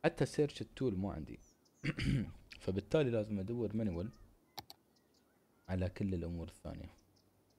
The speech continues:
خلنا نشوف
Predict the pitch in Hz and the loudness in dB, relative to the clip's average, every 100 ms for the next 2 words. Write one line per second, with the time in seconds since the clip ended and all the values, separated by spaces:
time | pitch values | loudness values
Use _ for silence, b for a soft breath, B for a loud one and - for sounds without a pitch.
0 | _ _ _ - - - _ _ _ _ | _ _ _ -20 -20 -20 _ _ _ _
1 | _ _ _ _ _ _ _ - - 92 | _ _ _ _ _ _ _ -20 -12 -8
2 | 82 - - - | -6 -8 -10 -12